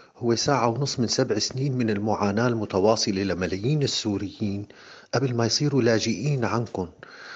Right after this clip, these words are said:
آه، آه، الحقيقة الفيلم، آه، هو فرصة كتير كبيرة، هذا الفيلم وغيره من الأفلام يلي بتعرض، آه، حقيقة، آه، ما، ما حصل وما يحصل بال-، بالثورة السورية،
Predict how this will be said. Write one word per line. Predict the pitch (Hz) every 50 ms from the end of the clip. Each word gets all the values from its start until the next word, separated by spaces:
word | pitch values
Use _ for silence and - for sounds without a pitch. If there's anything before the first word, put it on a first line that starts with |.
| - - - - - - -
آه، | 117 110 107 104 101
آه، | - 101 101 98 98 92 92 - - -
الحقيقة | - - - - - 143 151 120 131
الفيلم، | 120 113 - - 143 131 131 127 127 127 120 - -
آه، | 104 104 101 101 98 101 107 -
هو | - 127 117 113 113 110
فرصة | - - - 160 143 - - - 117 101
كتير | - - - 143 139 127
كبيرة، | 110 - - 95 95 92 85 85 82
هذا | 90 120 117 117 107
الفيلم | 90 - - 104 95 92 95 95 -
وغيره | - 92 92 95 117 123 120 113
من | 98 95 92
الأفلام | 101 98 - - - - - 98 95 92 92 92
يلي | 92 87 90
بتعرض، | 90 - - 107 98 98 98 92 87 87 - - - - - - - - - - - - - - -
آه، | - 95 92 92 92 -
حقيقة، | - - - - 110 123 143 101 98 92 - - - - -
آه، | 92 87 87 85 85 - - - - - - - - -
ما، | 92 92 101 -
ما | 95 95 95 101 95
حصل | 87 - - 117 107 - - 110 95 92 87 - - - - - - - - - - - _ -
وما | 95 92 92 98 98 95
يحصل | 95 101 95 - - - 95 90 87
بال-، | 87 87 92 90 90 92 95 90
بالثورة | 85 92 90 - - 101 98 95 95 90
السورية، | - - - 101 95 92 98 95 92 92 95 104